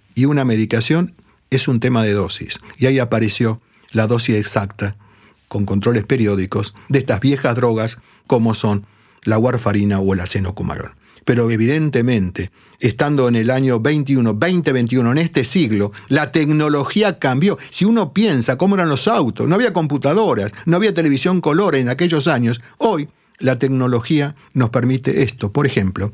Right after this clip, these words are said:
que ustedes a través de un teléfono puedan escuchar una charla a distancia. Se acortaron las distancias, pero también se acortó la tecnología que nos aporta mejor planteo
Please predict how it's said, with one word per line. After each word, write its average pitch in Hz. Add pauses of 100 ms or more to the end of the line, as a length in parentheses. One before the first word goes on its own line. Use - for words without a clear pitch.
(320)
que 139
ustedes 135
a 117
través 113 (280)
de 123
un 143
teléfono 113
puedan 123
escuchar 107
una 107
charla 98 (380)
a 113
distancia. 98
Se -
acortaron 135
las 120
distancias, 113 (160)
pero -
también 123
se 139
acortó 117 (340)
la 117
tecnología 107
que 113
nos 101
aporta 117 (260)
mejor 143 (220)
planteo 123